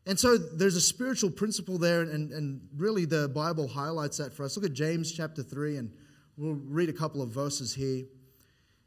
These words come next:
And it really the Bible is speaking about the tongue. And, and notice what the Bible says in verse one. "My brethren,"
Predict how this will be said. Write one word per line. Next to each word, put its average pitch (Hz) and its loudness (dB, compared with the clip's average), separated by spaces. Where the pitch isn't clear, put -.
And 165 -2
it 160 -6
really 214 2
the 185 4
Bible 175 4
is 156 2
speaking 185 -2
about 151 0
the 135 -8
tongue. 160 -4
And, 143 -4
and 151 -4
notice 233 0
what 185 -2
the 156 2
Bible 151 2
says 147 0
in 139 -2
verse 143 -2
one. 151 -2
"My 147 0
brethren," 202 0